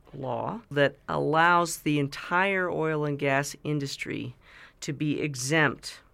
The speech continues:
from certain provisions of Colorado water law. So while the rest of us, whether we are individuals or communities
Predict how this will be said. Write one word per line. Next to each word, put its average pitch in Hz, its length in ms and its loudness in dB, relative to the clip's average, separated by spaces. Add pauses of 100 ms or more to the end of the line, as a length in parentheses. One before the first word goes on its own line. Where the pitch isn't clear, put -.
(300)
from 143 260 -4
certain 175 400 -2
provisions 143 580 -2
of 131 140 -10
Colorado 120 460 -4
water 113 320 -6
law. - 320 -10 (360)
So 147 200 2
while 156 260 10
the 151 100 4
rest 156 280 4
of 135 100 -2
us, - 320 -6
whether 135 300 -4
we 135 320 -2
are 127 260 -4
individuals 127 880 -4
or 117 260 -10
communities 131 1120 0